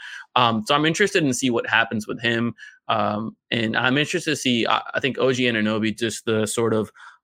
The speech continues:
hullabaloo about him being quote unquote upset with his role, like, how much of that is really true, how much of that is going to reflect, you know, uh, on his new role coming this season. Is he gonna get more touches? Is there, is their offense gonna be driven,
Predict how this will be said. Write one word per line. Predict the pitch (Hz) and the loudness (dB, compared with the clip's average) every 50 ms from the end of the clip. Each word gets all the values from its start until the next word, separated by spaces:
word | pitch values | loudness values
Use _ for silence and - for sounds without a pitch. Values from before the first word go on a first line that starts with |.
| _ - | _ 0
hullabaloo | - 143 156 160 139 143 139 131 127 131 131 127 | 2 4 4 4 4 4 4 4 4 4 4 4
about | 110 110 113 113 107 110 107 - - | 4 2 2 2 2 0 0 -2 -4
him | - - 127 123 120 | -4 -2 0 0 0
being | 107 123 117 113 113 113 107 113 - _ - - _ _ | 0 0 0 0 -2 -4 -4 -6 -8 _ -20 -20 _ _
quote | - 131 123 123 | 0 2 2 2
unquote | 113 104 - 120 110 | 0 -2 -2 -2 -2
upset | 110 107 - - 127 120 - | -2 -4 -2 0 0 0 0
with | - 120 110 | 0 -2 0
his | 113 110 104 - | 0 -2 -2 -4
role, | 110 113 110 110 110 107 107 104 | -2 0 2 2 4 2 2 2
like, | 104 104 92 | 2 0 0
how | - - 120 120 | 2 0 0 2
much | 123 117 110 - | 0 0 -2 -4
of | 110 101 | -4 -2
that | 110 104 98 | -2 -4 -4
is | 95 - | -6 -8
really | - 104 104 104 | -8 -8 -8 -6
true, | - - - 190 180 170 156 147 131 | -8 -2 0 2 2 4 2 2 2
how | 123 117 | 2 2
much | 113 117 110 - | 2 0 0 -2
of | 117 107 | -2 0
that | 107 101 101 101 | 0 0 2 2
is | 107 107 107 98 - - - - - - _ _ _ _ _ _ _ - | 2 0 0 -4 -8 -18 -20 -20 -20 -20 _ _ _ _ _ _ _ -6
going | - 123 127 123 123 120 | -4 -2 0 -2 -2 -2
to | - 117 110 113 | -2 -2 -2 0
reflect, | 104 110 117 - - - 123 117 113 110 - - | -2 -2 -4 -6 -4 0 2 2 2 0 0 -4
you | 123 | -4
know, | 117 113 110 107 107 104 - | -4 -2 -2 -2 -2 -2 -4
uh, | - 107 107 104 104 104 101 101 - - - - | -4 -4 -4 -2 -2 -2 -2 -2 -2 -4 -4 -6
on | - 113 | -4 -4
his | 110 104 104 | -4 -4 -4
new | - 123 127 | -2 -2 0
role | 120 117 117 110 | 0 0 0 -2
coming | 110 - 110 104 104 101 | -2 -2 -2 -2 0 0
this | 95 95 - - | -2 -4 -4 -2
season. | - 131 143 139 120 135 127 123 | 0 0 2 2 2 2 2 2
Is | 113 104 | 0 0
he | 107 110 | -2 -2
gonna | 107 107 104 | -2 -2 -2
get | 101 120 131 - - | 0 0 -2 0 0
more | 135 127 123 | -2 -2 -2
touches? | - - 117 120 - 120 113 107 107 | 0 0 -2 0 2 0 0 0 -2
Is | 110 104 | -2 -2
there, | - 110 107 - | 0 0 0 -2
is | - 104 | -4 -4
their | 110 107 104 - | -4 -4 -2 0
offense | 113 113 110 - 113 107 | -2 -2 0 0 -4 -2
gonna | - - 107 104 | -2 -2 -2 0
be | 104 104 | -2 -2
driven, | 95 - 113 113 110 110 110 107 | -2 -2 -2 0 0 0 -2 -2